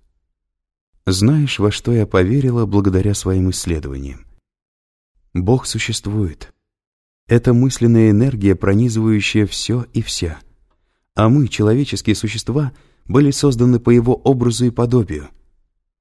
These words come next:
«Что, прости?» — не выдержал Лэнгдон.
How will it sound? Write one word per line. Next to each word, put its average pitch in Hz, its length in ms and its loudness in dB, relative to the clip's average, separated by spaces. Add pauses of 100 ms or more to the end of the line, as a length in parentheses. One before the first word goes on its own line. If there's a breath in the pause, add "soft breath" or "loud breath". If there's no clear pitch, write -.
(580)
«Что, - 300 -8
прости?» — 87 500 -6 (600)
не 87 140 0
выдержал 73 480 -6
Лэнгдон. 71 420 -10